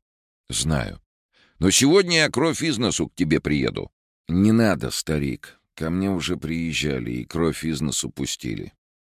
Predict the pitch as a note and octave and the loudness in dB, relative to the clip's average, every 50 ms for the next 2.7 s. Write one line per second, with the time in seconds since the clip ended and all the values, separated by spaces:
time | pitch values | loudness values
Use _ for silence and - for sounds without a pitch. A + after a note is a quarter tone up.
0 | _ _ _ _ _ _ _ _ _ _ _ - - D#2 D2 D2 F2 D#2+ D#2 - | _ _ _ _ _ _ _ _ _ _ _ -8 -6 -4 0 0 2 2 0 0
1 | D#2 D#2 D2+ - - D#2 C#2+ - - - C#2+ D2 C#2 - - G2 G2+ G2+ F2+ D#2 | -2 -4 -2 -2 -2 -2 -4 -4 -4 -4 -4 -4 -4 -4 -4 -2 -2 0 0 -2
2 | D2 - - - D2+ C#2 - - A#1 A1 G1+ G1+ - | -2 -4 -4 -4 -4 -4 -4 -4 -6 -6 -8 -10 -14